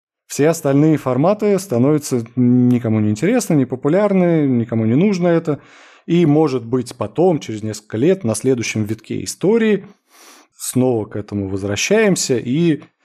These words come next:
оказывается, что, ох, это востребовано. Опять же, приведу пример с Apple, что, ну, извините, не они придумали тачскрин.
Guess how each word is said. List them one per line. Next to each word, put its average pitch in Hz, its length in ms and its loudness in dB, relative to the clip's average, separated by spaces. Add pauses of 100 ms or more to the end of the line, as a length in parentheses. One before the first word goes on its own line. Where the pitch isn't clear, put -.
(280)
оказывается, 131 680 -4
что, 113 220 -4
ох, 131 340 0
это 117 220 -6
востребовано. 95 840 -4
Опять 117 380 -4
же, 98 80 -8
приведу 104 400 -6
пример 101 340 -4
с - 120 -4
Apple, 175 440 0
что, 131 360 -4
ну, 123 340 0
извините, 110 680 -2
не 113 240 2
они 113 260 0
придумали 117 640 -2
тачскрин. 104 720 -6